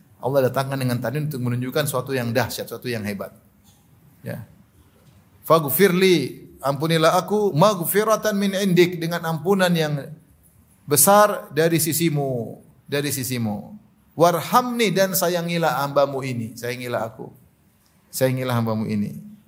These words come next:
"Innaka antal ghafurur rahim," sungguhnya Engkau Maha Pengampun lagi Maha Penyayang. Maka kalau sudah bergabung nama Al-Ghafur sama Ar-Rahim, maka ini adalah puncak kebahagiaan.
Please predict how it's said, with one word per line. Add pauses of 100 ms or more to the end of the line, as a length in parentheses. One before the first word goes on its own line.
(120)
"Innaka
antal
ghafurur
rahim,"
sungguhnya
Engkau
Maha
Pengampun
lagi
Maha
Penyayang. (1080)
Maka
kalau
sudah
bergabung
nama
Al-Ghafur
sama
Ar-Rahim,
maka
ini
adalah
puncak
kebahagiaan.